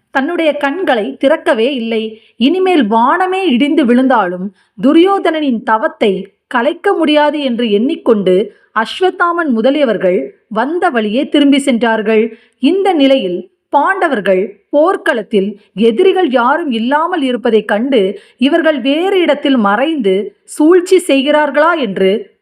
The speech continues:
பாண்டவர்களுக்கு சந்தேகம் ஏற்பட்டது. அவர்கள் கிருஷ்ணரிடம், "துரியோதனன் எங்கே சென்றான், என்ன செய்கிறான்?" என்று கேட்டார்கள்.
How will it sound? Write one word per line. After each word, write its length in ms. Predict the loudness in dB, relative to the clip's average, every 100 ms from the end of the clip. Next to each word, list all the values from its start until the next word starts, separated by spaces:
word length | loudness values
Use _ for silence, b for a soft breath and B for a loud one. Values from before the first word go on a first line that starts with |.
| 0
பாண்டவர்களுக்கு 680 | 0 0 0 -2 -2 -2 -2
சந்தேகம் 580 | -2 -4 -2 -2 -2 -2
ஏற்பட்டது. 920 | -2 -4 -2 0 2 2 0 -6 _ _ _ _ _ _
அவர்கள் 800 | -4 -2 0 0 0 0 -4 -12 -4
கிருஷ்ணரிடம், 680 | -2 -2 0 0 0 -2 -4 -8 _ _ -4
"துரியோதனன் 840 | 0 4 4 2 0 -2 -4 -8 -10 -4
எங்கே 420 | 0 2 2 2
சென்றான், 760 | 2 2 2 0 -2 -6 -12 -4
என்ன 360 | 0 0 0
செய்கிறான்?" 440 | 0 0 0 0 -2
என்று 260 | -2 -2
கேட்டார்கள். 840 | -2 -2 0 -2 0 0 0 -2